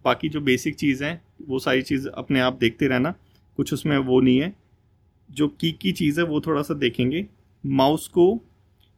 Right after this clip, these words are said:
invent किसने करा है? हमारे डॉगलस एंजल बार्ट ने, स्टैनफोर्ड रिसर्च सेंटर में नाइनटीन सिक्सटी थ्री में। इसका नाम याद रखना,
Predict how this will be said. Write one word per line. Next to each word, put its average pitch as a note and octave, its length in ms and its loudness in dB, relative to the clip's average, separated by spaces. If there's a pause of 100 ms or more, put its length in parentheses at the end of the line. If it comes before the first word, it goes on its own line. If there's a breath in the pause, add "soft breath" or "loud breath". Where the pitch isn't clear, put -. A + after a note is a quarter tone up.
(100)
invent E3 520 4
किसने F#3+ 340 2
करा D#3+ 280 2
है? F#3 200 -4 (420)
हमारे D3+ 440 2 (1160)
डॉगलस D3 760 2 (320)
एंजल D#3+ 340 4
बार्ट A2+ 380 2
ने, B2 200 -6 (520)
स्टैनफोर्ड F#3 720 2 (140)
रिसर्च D3+ 380 0
सेंटर C3+ 380 -2
में E3 120 -2
नाइनटीन C3 420 0
सिक्सटी C#3 360 -2
थ्री A2+ 180 -4
में। A2+ 120 0
इसका D#3 180 -2
नाम C#3 280 2
याद C#3 160 0
रखना, D3 320 -4